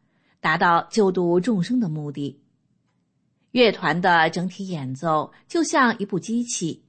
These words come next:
每个声部必须得完成好自己演奏的那一部分，才能使整个的乐曲富有表现力。比如，有时我们长笛声部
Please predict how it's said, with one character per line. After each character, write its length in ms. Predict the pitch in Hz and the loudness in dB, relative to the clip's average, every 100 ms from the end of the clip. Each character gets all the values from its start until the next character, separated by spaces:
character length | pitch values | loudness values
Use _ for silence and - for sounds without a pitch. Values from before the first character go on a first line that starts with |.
| _ _ _ _ | _ _ _ _
每 200 | 226 240 | 2 4
个 80 | 208 | 4
声 320 | 208 302 320 | 0 -2 -4
部 360 | 311 226 131 _ | -2 -2 -2 _
必 120 | - | -4
须 120 | 277 330 | -2 0
得 160 | 226 | 0
完 220 | 156 160 | 0 0
成 220 | 240 233 240 | -2 -4 -4
好 340 | 196 147 160 | 0 2 2
自 140 | 180 | -2
己 180 | 233 247 | -4 -2
演 260 | 220 139 143 | -2 -4 -4
奏 200 | 247 214 | -2 0
的 200 | 156 - | -2 -6
那 120 | 175 | -10
一 120 | 160 151 | -14 -12
部 240 | 165 151 | -10 -10
分， 360 | 143 151 139 - _ _ _ _ | -8 -6 -8 -12 _ _ _ _
才 180 | - 202 | 0 2
能 160 | 196 | 2
使 340 | 202 - 160 175 | 0 0 -2 0
整 260 | 180 165 160 | 0 -2 -2
个 160 | 277 | -2
的 80 | 214 | -2
乐 280 | 202 269 190 | 0 0 0
曲 380 | 160 - 147 139 | -2 -6 -6 -8
富 140 | - 185 | -8 -6
有 120 | 170 | -6
表 220 | 185 151 | -8 -10
现 260 | 139 170 156 | -12 -12 -8
力。 280 | 165 160 _ _ _ _ _ _ _ _ _ - | -6 -8 _ _ _ _ _ _ _ _ _ -2
比 120 | 170 | 0
如， 360 | 160 151 160 - _ _ | 2 2 -2 -6 _ _
有 120 | 247 220 | 4 4
时 140 | 254 | 6
我 180 | 240 185 | 4 4
们 300 | 170 175 185 | 2 0 0
长 320 | - 180 208 | -4 -4 -4
笛 160 | 214 160 | -4 -6
声 300 | - 175 180 | -6 -6 -6
部 320 | 175 143 | -4 -6